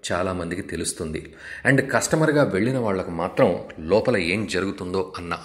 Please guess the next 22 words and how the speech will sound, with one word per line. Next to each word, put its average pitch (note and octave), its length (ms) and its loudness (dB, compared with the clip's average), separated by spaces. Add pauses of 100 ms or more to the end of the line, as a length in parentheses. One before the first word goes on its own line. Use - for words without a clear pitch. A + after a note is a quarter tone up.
అనుమానంతో F#2 540 -2
పాటు G2+ 500 0 (320)
ఒక్కోసారి F#2+ 720 2 (400)
దానికి G2 420 2
సంబంధించిన A2 640 0 (160)
అనుభవాలు G2+ 440 0
కూడా F2 240 -2
ఎదురవుతూ D#2+ 440 -2
ఉంటాయి. D2+ 320 -6 (580)
నిజంగా A2 580 2
అక్కడికి G2+ 320 0
వెళ్ళాక G#2+ 600 2 (220)
ఒక్కోసారి G#2 880 0 (140)
మసాజ్ B2+ 560 -4
చేసే F#2+ 500 -4
అమ్మాయి F#2 340 0
ఎవరైతే F2+ 380 -2
ఉంటారో E2 560 0 (540)
మెల్లిగా F#2 640 0 (380)
చెవు A#2 160 4
దగ్గరికి G2+ 400 -2
వచ్చి, E2+ 540 -4